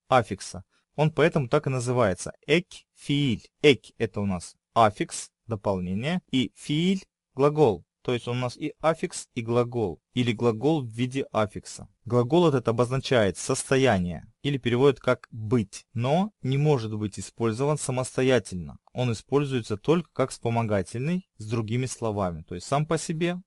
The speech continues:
мы не можем его использовать. Этот глагол у нас имеет две функции.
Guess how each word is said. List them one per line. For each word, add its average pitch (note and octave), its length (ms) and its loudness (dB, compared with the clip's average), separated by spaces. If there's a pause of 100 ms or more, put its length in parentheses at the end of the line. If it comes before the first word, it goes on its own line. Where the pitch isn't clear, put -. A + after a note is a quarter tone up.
(100)
мы B2+ 180 -4
не C3+ 140 0
можем G#2 300 -2
его F#2 180 -4
использовать. - 640 -12 (200)
Этот D3+ 200 2
глагол C#3 500 4
у C3 80 -4
нас A#2 300 0
имеет D3+ 420 -2
две A#2+ 420 0
функции. G#2 640 -4